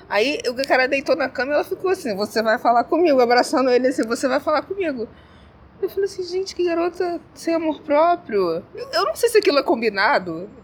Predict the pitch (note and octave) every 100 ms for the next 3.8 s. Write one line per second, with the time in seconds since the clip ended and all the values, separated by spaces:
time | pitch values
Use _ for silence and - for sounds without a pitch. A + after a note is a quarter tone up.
0 | - C#4 D4+ A#3+ A#3 A3+ A3 F#3+ - B3
1 | C#4 - - - - G2+ - - - -
2 | - F3 G#3 B3+ A#4+ D5+ D#5 F5 - A#4+
3 | F#3+ D3 - G3+ F3 G#3+ A#3+ A#3+